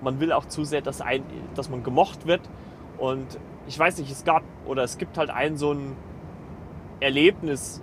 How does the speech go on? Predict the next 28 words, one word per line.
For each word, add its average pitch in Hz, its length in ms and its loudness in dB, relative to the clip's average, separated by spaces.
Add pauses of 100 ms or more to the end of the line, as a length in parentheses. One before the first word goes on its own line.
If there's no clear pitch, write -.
sag 131 300 4
ich - 120 -12
jetzt 135 200 -6
mal, 131 120 -2
in 127 100 -6
der, 123 300 2 (840)
oder, 85 160 -6
oder, 127 220 -6
oder 123 300 2
ein, 143 340 2 (100)
ein, 135 160 -2 (500)
ein 139 220 -6
so 135 100 -2
eine 131 160 -4
Zeit 143 360 0
in 139 80 -4
meinem 123 260 -2
Leben, 127 340 0 (380)
wo 131 140 4
ich 135 120 -4
jahrelang 147 760 8 (800)
wirklich 151 340 0
hinter 139 260 2
einer 139 220 0
Person 123 360 -4
hergerannt 120 640 0
bin 120 160 -4
und 120 120 -8